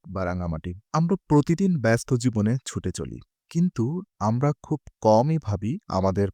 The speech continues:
পায়ের নিচে ঠিক এই মুহূর্তে কি আন্দোলন চলছে। ভূ অভ্যন্তরের বিশাল প্লেটগুলো ধীরে ধীরে ঘষছে একে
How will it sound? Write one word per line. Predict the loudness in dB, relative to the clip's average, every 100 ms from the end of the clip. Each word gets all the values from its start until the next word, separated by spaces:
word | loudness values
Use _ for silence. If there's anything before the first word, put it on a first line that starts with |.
| _
পায়ের | -4 0 0 0
নিচে | 0 -4 -8 -8 -8
ঠিক | -8 -6 -2
এই | 0 0 0
মুহূর্তে | 2 0 0 -2 0
কি | -4 -2 -2
আন্দোলন | -4 -4 -4 -6 -6
চলছে। | -8 -10 -18 -20 _ _ _ _
ভূ | 0 2 2
অভ্যন্তরের | 2 2 2 0 0 -2 0
বিশাল | 0 0 -6 -6 0
প্লেটগুলো | 2 0 -2 0 0 -4 _ _ -4
ধীরে | 2 4 4
ধীরে | 4 2 2
ঘষছে | 0 0 -4 -6 -4 -6
একে | -4